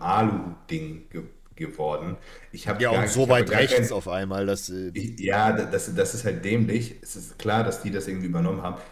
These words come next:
Speaker 1: Also ich finde das prinzipiell, finde ich das sehr gut, dass Leute sich kritisch damit auseinandersetzen. Das sollte auch jeder tun und es ist mit Sicherheit auch nicht alles richtig. Und ob wir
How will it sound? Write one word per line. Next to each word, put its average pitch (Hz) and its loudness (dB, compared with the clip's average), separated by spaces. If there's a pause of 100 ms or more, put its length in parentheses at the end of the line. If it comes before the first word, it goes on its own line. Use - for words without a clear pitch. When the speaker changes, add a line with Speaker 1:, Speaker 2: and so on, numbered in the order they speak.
(140)
Speaker 1:
Also 90 -6
ich - -8
finde 117 4
das - -2
prinzipiell, 110 0
finde 98 -4
ich - -8
das - -4
sehr 92 0
gut, 113 -2
dass - -4
Leute 92 2
sich - -16
kritisch - -8
damit 87 -4
auseinandersetzen. 107 0
Das 87 -2
sollte 107 -2
auch - -6
jeder 98 0
tun 131 0
und 98 -8
es - -14
ist - -14
mit 90 -6
Sicherheit 104 -4
auch 95 -2
nicht 95 -6
alles 95 -8
richtig. 120 -6
Und 92 -4
ob 85 -8
wir 92 -4